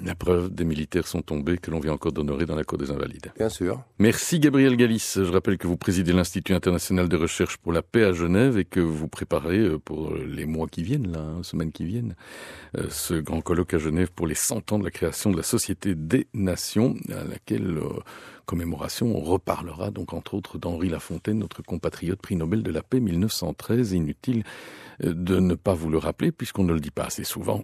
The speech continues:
Speaker 1: donc je vous le redis. Henri Lafontaine, un Belge, prix Nobel de la paix, mille neuf cent treize.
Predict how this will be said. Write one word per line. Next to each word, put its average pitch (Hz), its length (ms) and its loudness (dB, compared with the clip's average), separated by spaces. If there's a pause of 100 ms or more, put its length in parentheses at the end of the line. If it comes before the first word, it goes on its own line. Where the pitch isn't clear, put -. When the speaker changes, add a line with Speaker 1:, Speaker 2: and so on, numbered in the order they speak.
Speaker 1:
donc - 240 -6
je 101 80 -8
vous 90 80 -6
le 90 80 -2
redis. 85 580 -4
Henri 90 260 0
Lafontaine, 82 580 -4
un 90 120 0
Belge, 80 400 2
prix - 140 -4
Nobel 87 240 4
de 82 40 0
la 80 80 2
paix, - 280 -6
mille 85 100 0
neuf 85 140 0
cent 87 120 -2
treize. - 300 -12